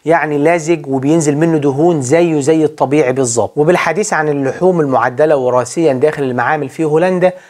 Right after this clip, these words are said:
قبل عشر سنين وتحديدًا في سنة ألفين وتلتاشر خرج للناس أول همبرجر معدل وراثيًا، وتم استعمال فيه أربعين مليار خلية جذعية، وكان سعره يا جماعة، اسمع السعر كويس،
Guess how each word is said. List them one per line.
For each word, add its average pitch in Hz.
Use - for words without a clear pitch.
قبل 139
عشر 156
سنين 156
وتحديدًا 151
في 127
سنة 151
ألفين 160
وتلتاشر 160
خرج 185
للناس 156
أول 170
همبرجر 160
معدل 131
وراثيًا، 113
وتم 190
استعمال 160
فيه 170
أربعين 139
مليار 143
خلية 147
جذعية، 107
وكان 147
سعره 180
يا 147
جماعة، 170
اسمع 147
السعر 165
كويس، 180